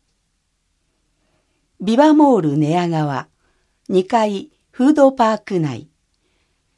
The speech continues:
二十八日水曜日、午後二時から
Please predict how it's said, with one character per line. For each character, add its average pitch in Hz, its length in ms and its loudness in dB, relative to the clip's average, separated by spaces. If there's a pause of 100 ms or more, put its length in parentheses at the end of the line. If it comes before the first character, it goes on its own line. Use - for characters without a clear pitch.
(460)
二 269 180 4
十 247 260 0
八 180 360 -4
日 175 460 -4
水 214 320 -4
曜 175 280 -2
日、 135 220 -14 (560)
午 247 220 0
後 190 140 0
二 208 220 -2
時 180 140 -12
か 143 180 -10
ら 123 220 -12